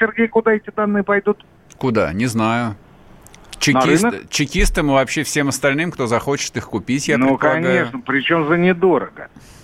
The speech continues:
Speaker 1: Причем за недорого. Ну вот, а, представляете, вместо того, чтобы заниматься делом, ну, например, выпускать те же самые инфраструктурные облигации, наполнять экономику деньгами, повышать
Speaker 2: Мгм.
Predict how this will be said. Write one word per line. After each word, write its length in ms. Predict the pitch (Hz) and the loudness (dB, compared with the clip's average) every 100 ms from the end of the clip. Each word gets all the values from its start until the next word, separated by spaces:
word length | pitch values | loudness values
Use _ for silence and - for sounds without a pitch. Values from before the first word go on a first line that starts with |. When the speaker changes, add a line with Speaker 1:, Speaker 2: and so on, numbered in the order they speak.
| - | -10
Speaker 1:
Причем 440 | - 120 226 240 | -4 0 2 4
за 80 | 226 | 4
недорого. 520 | 214 208 185 127 - - - - | 4 4 2 2 -2 -16 -20 -4
Ну 180 | 127 170 | 2 4
вот, 160 | 180 - - - | 4 0 -16 -20
а, 400 | - 131 135 135 117 | -4 0 0 0 -4
представляете, 600 | - 160 - 190 220 233 139 | -6 -6 0 0 2 -2 -4
вместо 300 | 165 196 - | -4 -4 -6
того, 260 | 139 156 156 | -2 0 0
чтобы 280 | - 117 | -6 -6
заниматься 460 | 117 147 156 135 - - | 0 4 4 2 -4 -4
делом, 300 | 226 220 156 | -2 0 0
ну, 80 | 131 | 2
например, 460 | 147 165 - 170 | 0 -2 -2 -2
выпускать 580 | 123 117 - 139 - 214 | -2 -6 -10 -4 -2 -2
те 120 | - 135 | -2 -2
же 100 | 127 | -2
самые 260 | 170 175 151 | 0 0 -2
инфраструктурные 880 | - 120 - 147 - 170 156 139 123 - | -4 -8 -4 -4 -2 -2 2 4 4 0
облигации, 720 | 127 - 156 143 120 - 113 | -4 0 -2 0 -2 -2 -12
наполнять 580 | 110 120 143 170 208 - | -10 -6 -4 -2 -4 -6
экономику 580 | 143 139 165 165 - 139 | -4 -2 0 -4 -6 -10
деньгами, 640 | - 156 151 135 123 107 92 | -2 0 2 2 0 0 -8
повышать 640 | - 117 127 - 190 202 | -6 -2 -2 0 0 0
Speaker 2:
Мгм. 200 | 107 117 | -2 -8